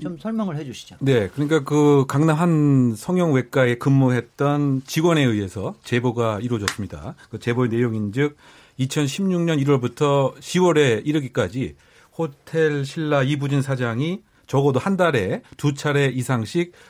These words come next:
Speaker 2: 프로포폴을, 프로포폴을 투약을 받았다.
Speaker 1: 네.
Speaker 2: 근데 프로포폴이 이제 향정신성 의약품에 해당이 되기 때문에 이것이 마약류에 그 해당이 분명히 됩니다.
Speaker 1: 네.
Speaker 2: 그러니까, 에, 마약을 복용한 것이 아니냐, 이런 의혹을,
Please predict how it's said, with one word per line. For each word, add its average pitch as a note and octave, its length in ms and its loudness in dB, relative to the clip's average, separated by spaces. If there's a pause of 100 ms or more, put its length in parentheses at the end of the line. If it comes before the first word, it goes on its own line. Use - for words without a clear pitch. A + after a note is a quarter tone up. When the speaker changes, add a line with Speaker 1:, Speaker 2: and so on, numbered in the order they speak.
(120)
Speaker 2:
프로포폴을, D#3 1500 -4
프로포폴을 D#3 640 -6
투약을 G#3 340 -2
받았다. A#2+ 560 -4
Speaker 1:
네. D3 220 -10 (140)
Speaker 2:
근데 D#3 140 -4
프로포폴이 E3+ 600 -4
이제 C3+ 420 -4 (480)
향정신성 D3+ 880 -4
의약품에 C3+ 340 0
해당이 D3+ 260 -2
되기 A#2+ 220 -2
때문에 C3+ 220 -4
이것이 B2 560 -4
마약류에 C#3 640 0
그 A#2 100 -6
해당이 C3+ 280 -2
분명히 A#2 200 -8
됩니다. G2 480 -12
Speaker 1:
네. C#3 280 -6
Speaker 2:
그러니까, B2 300 -2 (380)
에, G#2 420 -6
마약을 C3+ 580 -2
복용한 C#3 320 -2
것이 C#3 180 -2
아니냐, C#3+ 300 -2
이런 D3 260 0
의혹을, D3+ 760 0